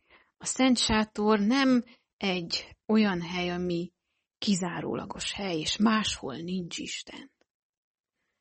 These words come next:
Képtelenség lenne Istent egy ember által készített helybe bezárni. Abszurd.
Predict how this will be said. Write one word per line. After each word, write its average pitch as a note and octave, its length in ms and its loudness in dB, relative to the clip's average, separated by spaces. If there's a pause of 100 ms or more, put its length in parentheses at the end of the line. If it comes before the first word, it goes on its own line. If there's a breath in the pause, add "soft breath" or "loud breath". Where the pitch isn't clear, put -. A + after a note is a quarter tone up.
(360)
Képtelenség E3 720 -2
lenne E3 300 -4
Istent F3 600 -4 (420 soft breath)
egy - 160 -8
ember G3+ 320 4
által E3 460 -4
készített - 640 -4
helybe E3 420 -8
bezárni. - 840 -12 (340)
Abszurd. - 680 -6